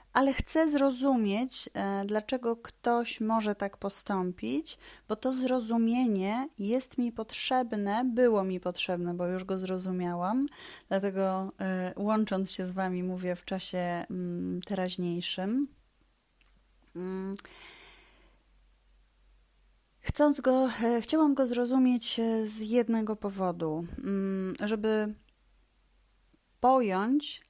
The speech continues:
dlaczego ten człowiek tak ze mną postąpił.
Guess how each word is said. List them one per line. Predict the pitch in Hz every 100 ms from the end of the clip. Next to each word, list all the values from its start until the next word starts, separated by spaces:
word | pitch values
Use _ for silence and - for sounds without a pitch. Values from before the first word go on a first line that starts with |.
| -
dlaczego | 196 208 214 214 - 262 254 202 185 185 202 208 _ _ -
ten | 208 208
człowiek | - 220 233 233 190 180 180 - - - _ _ _ _ _ _ _ _ _ _ -
tak | 294 262
ze | 233
mną | 226 220 208
postąpił. | 196 - 175 147 - -